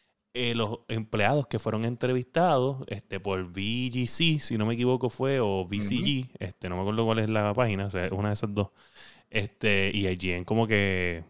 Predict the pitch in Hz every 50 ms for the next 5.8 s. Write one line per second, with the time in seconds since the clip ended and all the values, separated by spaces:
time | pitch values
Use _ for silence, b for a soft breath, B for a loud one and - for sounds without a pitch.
0 | _ _ _ _ _ _ _ _ - 104 98 101 98 98 98 92 98 92 110 117
1 | 113 123 117 - - 123 113 110 107 104 104 101 98 95 92 90 90 90 87 87
2 | 85 85 85 87 87 87 87 85 85 85 85 85 85 85 82 - - 95 90 92
3 | 92 95 117 117 113 120 117 107 92 - - _ _ _ - - _ _ _ _
4 | _ _ _ _ - - _ _ _ _ _ _ 135 120 113 110 110 107 104 104
5 | 101 101 98 b b b b b b b b _ - 127 127